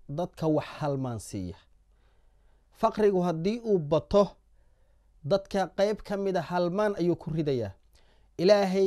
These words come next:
cabsidiisii ayuu halmaansiinayaa. Inuu Ilaahay baryo ayuu halmaansiinayaa. Markaasuu leeyahay, "Aduhu ha noo gargaareen, ha nala ka soo gaaro." Wuxuu halmaansiinayaa taqwadii Alle iyo cibaadadii.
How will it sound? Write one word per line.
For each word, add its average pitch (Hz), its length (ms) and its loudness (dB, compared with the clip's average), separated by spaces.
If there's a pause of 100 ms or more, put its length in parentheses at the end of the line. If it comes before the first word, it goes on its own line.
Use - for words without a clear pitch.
(140)
cabsidiisii 180 680 -4
ayuu 185 260 -2
halmaansiinayaa. 180 1000 -4 (800)
Inuu 208 280 2
Ilaahay 185 480 0
baryo 170 640 0
ayuu 180 260 -2
halmaansiinayaa. 175 1120 -4 (540)
Markaasuu 165 440 -6
leeyahay, 170 520 -2
"Aduhu 185 240 0
ha 170 140 -4
noo 185 200 0
gargaareen, 175 640 -2
ha 170 80 -4
nala 165 180 -2
ka 165 140 -4
soo 147 180 0
gaaro." 120 320 -2 (1000)
Wuxuu 202 260 2
halmaansiinayaa 180 1080 0 (240)
taqwadii 185 500 2
Alle 175 340 0
iyo 175 220 -2
cibaadadii. 160 540 2